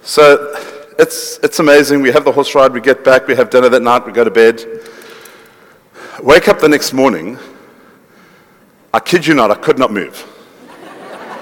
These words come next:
I was like, my, my legs felt like they're bowed. I'm like, and I,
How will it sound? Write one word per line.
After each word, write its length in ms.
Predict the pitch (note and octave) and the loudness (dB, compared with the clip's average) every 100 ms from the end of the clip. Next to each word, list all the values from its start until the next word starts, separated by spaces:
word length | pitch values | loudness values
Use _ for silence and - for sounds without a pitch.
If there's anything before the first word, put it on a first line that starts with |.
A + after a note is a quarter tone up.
| - - - | -20 -10 0
I 100 | C#3 | 4
was 140 | C#3+ | 4
like, 200 | D3 C#3 | 4 2
my, 280 | C#3 D3 D3+ - D3 | 4 2 2 -2 -2
my 140 | D3 | 2
legs 280 | D3+ F#3+ F3 | 4 2 2
felt 220 | - E3+ | 2 4
like 160 | C#3+ C#3 | 4 2
they're 140 | C#3 | 2
bowed. 500 | A#2 C3+ C3+ C3+ D#3 C#3 | 4 4 6 6 4 0
I'm 160 | C3 | 0
like, 160 | B2+ C3+ - G#2 - - - - - D#3+ | 0 -2 -8 -18 -18 -20 -20 -20 -10 -2
and 120 | |
I, 100 | D3+ | 0